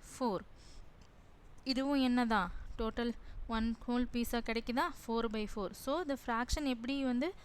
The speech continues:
செப்பரேட் பண்ணியிருக்காங்க? பார்த்தீங்கன்னா, டூ பை ஃபோர் பிளஸ் டூ பை ஃபோர். இப்போ இது என்னவா இருக்கு? டூ பை ஃபோர் பார்க்கும்போது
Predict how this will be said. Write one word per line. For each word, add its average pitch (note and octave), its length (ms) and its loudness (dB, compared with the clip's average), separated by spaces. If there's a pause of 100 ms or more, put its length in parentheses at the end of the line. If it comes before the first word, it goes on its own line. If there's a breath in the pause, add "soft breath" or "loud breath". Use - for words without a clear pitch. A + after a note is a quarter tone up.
(220 loud breath)
செப்பரேட் B3+ 400 -2
பண்ணியிருக்காங்க? A3+ 640 2 (440 loud breath)
பார்த்தீங்கன்னா, A#3 480 0 (380)
டூ A#3+ 180 -4
பை A#3 180 0 (100)
ஃபோர் C4 180 4 (260)
பிளஸ் C4 360 2
டூ G#3 200 -2
பை F#3+ 220 -2 (100)
ஃபோர். G3+ 200 -2 (420 loud breath)
இப்போ A#3+ 220 -2
இது A3+ 240 0
என்னவா A3+ 800 2
இருக்கு? A3 440 0
டூ A#3+ 220 -2
பை B3+ 240 4
ஃபோர் A3+ 180 2 (500 loud breath)
பார்க்கும்போது A3 680 0